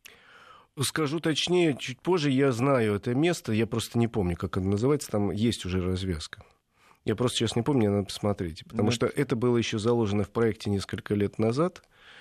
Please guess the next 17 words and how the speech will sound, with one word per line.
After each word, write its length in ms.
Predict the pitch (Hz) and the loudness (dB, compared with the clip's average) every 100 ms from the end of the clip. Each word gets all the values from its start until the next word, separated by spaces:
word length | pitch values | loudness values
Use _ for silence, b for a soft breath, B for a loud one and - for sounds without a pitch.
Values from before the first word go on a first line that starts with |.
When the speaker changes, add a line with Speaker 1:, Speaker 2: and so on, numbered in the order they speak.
| B B - | B B 0
Speaker 1:
Э, 300 | 104 104 104 | 2 4 4
ну 220 | 120 160 | 2 2
вот, 200 | 160 - 117 98 | -2 -2 -4 -2
прикиньте, 540 | 107 98 120 139 - 95 | -2 0 0 0 0 -2
это 140 | 90 | 0
участок 420 | 87 123 - - | 0 -2 -2 -4
между 220 | 95 85 92 | -4 0 0
М 120 | 95 | 0
пять 280 | - 110 - | 0 -2 -2
и 60 | |
М 80 | 85 | -6
семь, 240 | - 101 90 | -2 -2 -2
где 100 | 92 | -6
там 140 | - 78 | -8 -10
есть 140 | 76 | -10
хорошие 360 | 82 85 - 87 | -14 -14 -12 -14
развязки. 400 | 80 - - | -16 -20 -20